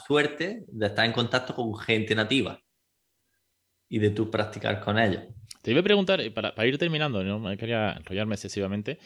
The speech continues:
Speaker 2: porque tenéis toda la información, al-, yo os lo dejaré enlazado de toda la información de, de Antonio, de su pa-, su página, sus canales de Yu-, el YouTube está muy chulo, ¿eh? Yo os lo, os lo recomiendo. Bueno, aparte de, de podcast, que ya también sabéis que soy muy fan de podcast.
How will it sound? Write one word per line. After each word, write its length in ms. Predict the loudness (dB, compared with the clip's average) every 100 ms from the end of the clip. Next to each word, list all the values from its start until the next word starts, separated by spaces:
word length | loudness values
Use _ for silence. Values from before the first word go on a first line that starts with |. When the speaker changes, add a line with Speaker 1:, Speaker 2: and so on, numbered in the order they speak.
| -20 -12
Speaker 2:
porque 160 | -10
tenéis 180 | -6 -4
toda 160 | -2 -2
la 60 |
información, 440 | 0 -2 -2 -2 -4
al-, 180 | -6
yo 120 | -4 -2
os 40 |
lo 120 | 0
dejaré 240 | -2 -2 -4
enlazado 400 | -4 -4 -6 -4
de 240 | -6 -8
toda 140 | -8
la 40 | -10
información 400 | -8 -10 -8 -8
de, 240 | -8 -12
de 80 | -14
Antonio, 420 | -14 -2 0 2
de 60 | -2
su 220 | -6 -12
pa-, 220 | -8 -8
su 160 | -8 -6
página, 260 | -4 -4 -6
sus 140 | -8
canales 220 | -10 -8
de 100 | -6
Yu-, 60 | -6
el 300 | -8 -6 -2
YouTube 220 | -2 0 0
está 160 | 2
muy 160 | 2 0
chulo, 340 | -2 -4 -2
¿eh? 60 | 0
Yo 100 | 2
os 60 |
lo, 260 | 4 4 2
os 100 | -2
lo 80 | -4
recomiendo. 460 | -6 -8 -8 -8 -14 -20 -20 -20 -10
Bueno, 160 | -10
aparte 260 | -8 -8 -6
de, 200 | -6 -8
de 180 | -8 -8
podcast, 420 | -6 -8 -10 -18
que 140 | -12 -12
ya 100 | -12
también 200 | -14 -8
sabéis 200 | -6 -6
que 80 |
soy 120 | -10 -10
muy 80 | -8
fan 140 | -8
de 60 | -8
podcast. 420 | -12 -16 -20